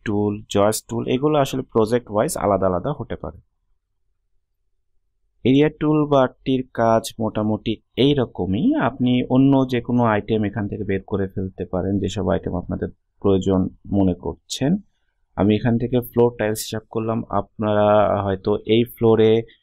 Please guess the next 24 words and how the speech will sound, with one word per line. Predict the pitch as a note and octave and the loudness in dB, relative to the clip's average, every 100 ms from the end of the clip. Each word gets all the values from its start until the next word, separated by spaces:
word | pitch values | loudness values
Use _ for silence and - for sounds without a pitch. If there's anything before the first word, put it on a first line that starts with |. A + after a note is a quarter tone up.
| _ _ - | _ _ -6
আহ, | D#2 F2+ G#2+ | 0 0 2
কংক্রিটের | B2+ C3+ D3 D3 | 0 0 -2 -2
হিসাব | C3 - A#2 | -2 -2 -4
বের | A#2 A2 | -2 -2
করতে | A2+ G#2+ G#2+ | -4 -6 -6
চাইতে | - G#2 G2 | -4 -4 -4
পারেন। | G2 G2+ C3 | -4 -2 -4
সেক্ষেত্রে | - C#3+ D3+ - C#3 | -6 -6 -6 -6 -2
আপনারা | B2 A#2+ A#2 A#2 | -2 0 -2 -2
ফুল | - C#3 C#3 C#3 C3+ B2+ - A2+ | -4 -2 2 4 2 0 -2 0
এরিয়া | A2 A2 A2 A2 | 0 2 2 2
হিসাব | A2 G#2+ - - | 0 -4 -8 -4
করে | G#2+ G#2 | -2 0
নিয়ে | G#2 G#2+ G#2+ | 0 -2 -4
কতটুকু | G#2+ A2 G#2 A2 | -4 -4 -4 -6
কংক্রিট | A2+ G2+ G2+ - G2 G2 | -4 -4 -2 -4 -4 -2
লাগবে, | F#2 E2+ A#2 F3+ _ _ _ _ | -4 -2 -6 -6 _ _ _ _
কংক্রিটের | G#2+ G2+ G#2+ G#2 G#2+ | -4 -2 -2 0 -2
ভলিউম | G2+ G2+ G#2+ A#2 | 0 0 0 0
আপনারা | G2 G2 F#2 | -2 -4 -6
হিসাব | G2+ F#2 F2+ | -6 -8 -10
করে | - F#2 | -8 -8
ফেলতে | F#2+ F2+ F2+ | -8 -10 -8
পারেন। | F#2 E2 | -8 -8